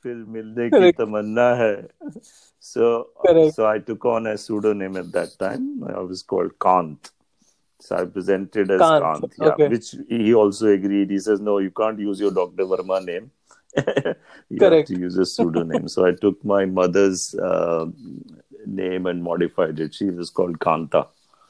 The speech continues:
Speaker 1: So I took
Speaker 2: Oh,
Speaker 1: from
Speaker 2: okay।
Speaker 1: Kant from that।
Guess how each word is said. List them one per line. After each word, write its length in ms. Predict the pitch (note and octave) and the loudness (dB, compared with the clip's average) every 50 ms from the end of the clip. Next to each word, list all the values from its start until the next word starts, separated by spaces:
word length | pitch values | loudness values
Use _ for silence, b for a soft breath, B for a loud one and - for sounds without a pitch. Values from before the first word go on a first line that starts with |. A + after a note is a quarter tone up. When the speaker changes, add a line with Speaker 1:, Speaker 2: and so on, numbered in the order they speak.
| b b b b b _ _ _ | b b b b b _ _ _
Speaker 1:
So 200 | - - - F#2 | -12 -6 -6 -6
I 100 | F2+ E2+ F2+ - G2 | -6 -6 -4 -2 0
took 100 | F#2 E2+ - | 0 4 6
Speaker 2:
Oh, 240 | E3+ E3 D#3+ E3 E3 | 6 8 8 6 6
Speaker 1:
from 120 | - F#2+ | 4 2
Speaker 2:
okay। 120 | D3 - - | 2 2 2
Speaker 1:
Kant 440 | - F2 E2+ E2+ F2 F2 - - - - - | 2 2 4 2 2 -2 -6 -8 -16 -14 -10
from 240 | - E2+ D#2+ D#2+ D#2 | -8 -8 -6 -6 -4
that। 300 | D2+ D#2 F#2 - - | -2 -2 -2 -4 -6